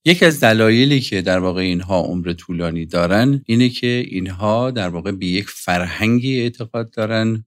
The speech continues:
که ما به نوعی می‌تونیم بگیم این بازی تبادل انرژی هست. یعنی چی؟ یعنی که اگر در واقع توی عالم انسانی ما بیایم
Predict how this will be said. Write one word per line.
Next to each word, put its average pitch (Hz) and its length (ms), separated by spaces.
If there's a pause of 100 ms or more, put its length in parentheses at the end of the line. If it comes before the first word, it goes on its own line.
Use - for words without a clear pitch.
(140)
که 113 440
ما 95 180
به 95 160
نوعی 107 300
می‌تونیم 101 420
بگیم 101 400
این 104 500
بازی 85 540
تبادل 87 640
انرژی 80 420
هست. 78 360
یعنی 104 240
چی؟ 101 380
یعنی 110 400
که 143 280
اگر 135 480 (360)
در 101 180
واقع 98 300
توی 117 340
عالم 101 680
انسانی 92 1080
ما 98 140
بیایم 117 580